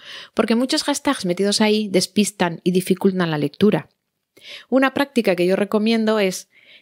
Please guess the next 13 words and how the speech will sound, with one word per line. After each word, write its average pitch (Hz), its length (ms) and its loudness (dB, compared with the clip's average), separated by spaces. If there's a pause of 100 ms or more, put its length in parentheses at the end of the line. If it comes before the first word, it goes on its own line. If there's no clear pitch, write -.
(160)
que 185 140 4
describas 196 800 2 (160)
tu 175 100 -2
imagen 175 540 0
como 156 180 0
la 156 80 0
tengas 208 300 -2
que 220 100 -2
describir, 220 580 2
con 170 200 -2
palabras, 175 580 -2
con 160 140 -4
emojis, 175 640 0